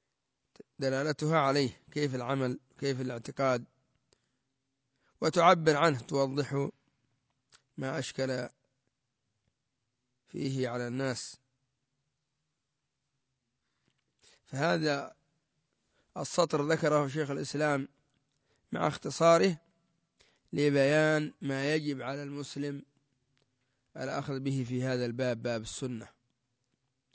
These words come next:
وهذا كالتوطئة، لأنه لا بد إذا كنت تريد درساً أو خطبة أو محاضرة أو نصيحة أن تعمل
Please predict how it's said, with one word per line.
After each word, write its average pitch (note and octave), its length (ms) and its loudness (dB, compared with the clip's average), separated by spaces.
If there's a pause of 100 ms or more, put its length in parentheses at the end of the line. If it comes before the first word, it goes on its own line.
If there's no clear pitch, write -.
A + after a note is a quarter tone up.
(320)
وهذا D3 360 2
كالتوطئة، C#3 760 0 (2000)
لأنه D3 460 -4
لا C3 160 -2
بد D#3 220 -4
إذا C#3 200 -2
كنت D3+ 300 -10
تريد C3+ 280 -6
درساً C#3 480 -6 (760)
أو D3+ 140 -8
خطبة C#3 680 -6 (140)
أو D#3+ 100 -10
محاضرة C#3+ 640 -8
أو D#3 380 -8
نصيحة C#3+ 440 -8
أن C#3+ 120 -12
تعمل D#3 400 -10